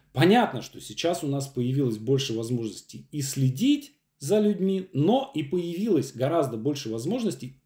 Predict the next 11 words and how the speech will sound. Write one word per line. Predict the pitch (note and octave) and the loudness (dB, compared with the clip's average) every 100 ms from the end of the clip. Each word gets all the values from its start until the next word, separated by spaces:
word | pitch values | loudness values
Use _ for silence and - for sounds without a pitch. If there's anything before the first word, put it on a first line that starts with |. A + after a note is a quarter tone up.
| - | -4
ускользать | F#3 - G3+ E3+ C3+ F#3+ A3 A3 - | -4 2 4 4 2 4 2 -2 -6
из, | E3 E3 - - _ | -2 0 -2 -12 _
э, | - C3+ B2+ B2 B2 A#2 A#2 A2+ A2 C3 | -6 -2 -2 -2 -2 -4 -6 -8 -10 -10
сквозь | - D3 C#3+ | -4 0 2
эту | E3+ C#3+ C3+ - | 0 2 -2 -2
сеть, | - B2+ - _ _ - _ _ _ _ _ - | -4 -2 -4 _ _ -20 _ _ _ _ _ -8
да, | A#2 F3+ F#3 - _ | -4 -4 -4 -16 _
сквозь | - - C#3 | -16 -4 2
эту | F#3 D3+ | 2 0
сеть | C#3 D#3 - | 0 0 0
слежки | C3+ C3+ - - - | -2 -2 -2 -8 -20